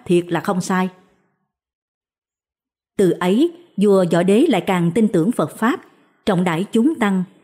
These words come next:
và nguyện một lòng phụng sự Tam Bảo. Trích gương nhân quả. Chúng sanh khi xả báo thân này thì thọ báo thân khác.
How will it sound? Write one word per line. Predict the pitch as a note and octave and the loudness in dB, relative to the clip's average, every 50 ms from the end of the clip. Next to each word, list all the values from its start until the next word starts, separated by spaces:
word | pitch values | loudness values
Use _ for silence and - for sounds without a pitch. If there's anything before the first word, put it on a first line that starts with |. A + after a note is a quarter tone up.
| _ _ _ _ _ | _ _ _ _ _
và | F3 G#3 G3+ | -2 0 2
nguyện | F#3 F#3 F#3+ E3+ E3 F#3+ | 4 4 4 4 4 2
một | G3+ F3+ D#3+ - | 2 0 0 0
lòng | F3 F#3 F3+ E3+ E3+ E3+ D#3+ E3 - - | 0 0 2 2 2 0 0 -2 -4 -2
phụng | G3+ F3+ F3+ | 0 0 0
sự | E3+ - F#3 D#3+ D#3 D#3 D#3 - - _ | 0 0 0 0 0 -2 -4 -8 -6 _
Tam | A3+ A3 G3+ G3 | 0 0 2 2
Bảo. | F3+ D3+ C#3+ C#3+ F3 A#3 - - _ _ _ _ _ _ _ _ _ _ _ _ _ _ _ _ _ _ _ _ _ _ _ _ _ _ _ _ _ _ _ _ _ _ _ _ _ _ | 0 -2 -4 -6 -8 -8 -10 -14 _ _ _ _ _ _ _ _ _ _ _ _ _ _ _ _ _ _ _ _ _ _ _ _ _ _ _ _ _ _ _ _ _ _ _ _ _ _
Trích | D4 D#4 - | -4 -2 -2
gương | G3+ F3+ G3+ G3 F#3+ F#3+ F#3 F3 E3 - _ _ | -2 2 2 2 2 2 0 -4 -6 -10 _ _
nhân | - G#3 G3+ F#3+ F#3 E3+ | 0 2 2 2 0 0
quả. | - D#3+ C#3+ C#3+ D#3+ A3 - - _ _ _ _ _ _ _ _ _ _ _ _ _ _ _ _ _ _ _ _ _ _ _ _ _ _ B3+ _ _ _ _ _ _ _ _ _ _ _ _ _ _ _ _ | -2 -4 -2 -4 -6 -8 -10 -12 _ _ _ _ _ _ _ _ _ _ _ _ _ _ _ _ _ _ _ _ _ _ _ _ _ _ _ _ _ _ _ _ _ _ _ _ _ _ _ _ _ _ _
Chúng | - C4 D4 | 0 0 0
sanh | E4+ - A#3 G3+ F#3+ F#3+ F#3 F#3 | 0 0 0 0 2 2 2 2
khi | - B3 A#3 | 2 0 0
xả | - - F3 F#3+ | 0 0 -2 -2
báo | - G#3 D4 | -2 -2 -2
thân | D4+ - G#3+ G3 F#3 | 0 0 0 0 0
này | F#3 F3 E3 D#3+ D#3 D#3 - - _ _ - | 0 0 0 -2 -2 -4 -8 -16 _ _ -2
thì | A3 G3 F#3+ F#3 F#3 F3 F3+ | 0 2 4 4 2 0 0
thọ | F3+ F3+ E3+ F3+ | -2 -4 -2 -2
báo | G3 F#3+ G#3+ D#4 | 0 0 -2 -2
thân | E4+ B3 A3 G3 | 0 0 0 -2
khác. | - - G#3+ A3 C#4 E4+ | -2 -2 -2 -2 -2 -4